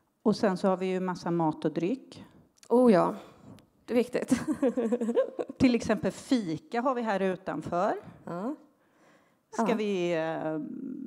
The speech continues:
Speaker 1: bjuda till kaffe?
Speaker 2: Det är ju dags att bjuda till kaffe, så, eh, vi, jag vill säga på, säga, passa på att drick någonting som värmer eller svalkar.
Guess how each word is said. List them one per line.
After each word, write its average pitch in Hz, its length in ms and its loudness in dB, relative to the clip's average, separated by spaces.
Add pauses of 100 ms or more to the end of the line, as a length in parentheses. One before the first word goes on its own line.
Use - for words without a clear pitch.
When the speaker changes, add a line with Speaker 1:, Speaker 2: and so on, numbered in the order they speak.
(600)
Speaker 1:
bjuda 196 460 4
till 185 280 -4
kaffe? - 600 -4 (920)
Speaker 2:
Det 208 260 0
är 311 280 6
ju 339 120 8
dags 175 460 0
att 196 140 2
bjuda 175 380 6
till 175 200 -2
kaffe, 196 760 4
så, 226 560 8 (840)
eh, 220 500 4 (840)
vi, 202 220 -2
jag 269 200 8
vill 302 140 6
säga 285 240 8
på, 262 400 6
säga, 240 240 6
passa 294 240 6
på 359 120 8
att 262 80 8
drick 214 240 4
någonting 233 480 8
som 214 360 0 (220)
värmer 202 500 2
eller 208 200 2
svalkar. 233 640 4